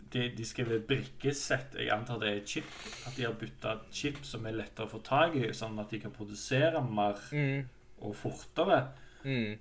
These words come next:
Speaker 1: Og hvis det betyr at meg og deg lettere får tag i en PlayStation fem, så
Speaker 2: Mm.
Speaker 1: er jeg helt med på det, altså. Det, jeg ønsker det
Speaker 2: Mm.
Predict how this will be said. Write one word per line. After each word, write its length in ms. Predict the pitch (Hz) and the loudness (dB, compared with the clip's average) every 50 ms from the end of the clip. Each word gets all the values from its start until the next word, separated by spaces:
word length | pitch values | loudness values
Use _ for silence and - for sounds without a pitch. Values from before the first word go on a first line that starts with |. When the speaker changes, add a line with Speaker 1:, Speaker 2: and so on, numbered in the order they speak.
| - - | -6 -2
Speaker 1:
Og 480 | - 135 123 127 127 123 123 - - - - - - - - - - - - - - - - - - - 131 117 | 0 2 4 6 6 4 4 2 -2 -8 -14 -20 -20 -20 -20 -20 -20 -18 -18 -18 -18 -18 -20 -20 -16 -12 -4 0
hvis 240 | 120 127 127 - - - | 0 2 2 0 -2 0
det 200 | - 120 120 123 | 2 4 4 4
betyr 340 | - 135 131 123 120 123 117 | 2 0 0 0 2 2 2
at 140 | 117 - - | 0 0 -2
meg 220 | 117 110 110 110 113 | -2 0 0 2 2
og 40 | 110 | 2
deg 220 | 104 104 104 110 113 | 4 4 2 2 2
lettere 360 | 113 104 - - - 107 107 | -2 -4 -4 -4 -6 -6 -6
får 120 | 104 110 104 | -6 -8 -4
tag 380 | - 107 113 123 139 139 139 139 | 2 6 8 8 8 6 4 2
i 200 | 123 117 113 110 | 0 0 0 0
en 140 | 107 107 107 | -2 -2 -4
PlayStation 580 | - - 110 110 110 110 - - 98 - 110 | -6 -6 -6 -4 -4 -4 -6 -8 -8 -8 -2
fem, 460 | 107 - - 196 202 175 139 131 - - - - - - - - - - - - - - - - - - - - - | 4 6 6 6 6 4 2 0 0 -2 -8 -14 -18 -20 -20 -20 -20 -20 -20 -18 -18 -20 -20 -18 -18 -18 -18 -16 -16
så 760 | - - - - - - - - - - - - 127 117 117 120 | -16 -16 -14 -14 -14 -12 -12 -12 -10 -10 -6 -4 -2 -2 0 2
Speaker 2:
Mm. 320 | 151 151 143 135 127 120 | 4 4 6 6 4 4
Speaker 1:
er 80 | 110 107 | 2 2
jeg 220 | 104 107 113 107 - - - | 0 -2 -2 -4 -6 -6 -4
helt 260 | 104 110 127 131 - | -2 -2 -2 -2 0
med 180 | 131 127 139 | 0 2 2
på 80 | 135 143 | 2 0
det, 120 | 123 127 135 139 - | 0 0 0 0 -2
altså. 260 | 123 104 107 107 - - - - - - - | -4 -6 -8 -10 -10 -12 -14 -16 -14 -10 -8
Det, 80 | 113 113 | -6 -4
jeg 1300 | 123 123 117 113 107 104 104 104 104 104 107 113 120 120 - - - - - - - - - - - 110 | -4 -4 -4 -4 -4 -4 -6 -6 -8 -8 -8 -10 -10 -10 -10 -12 -12 -14 -16 -16 -18 -20 -18 -16 -14 -14
ønsker 280 | 104 - - - - | -14 -12 -10 -6 -2
det 340 | 127 127 123 123 123 127 120 | 2 2 4 4 2 2 0
Speaker 2:
Mm. 60 | 117 | -2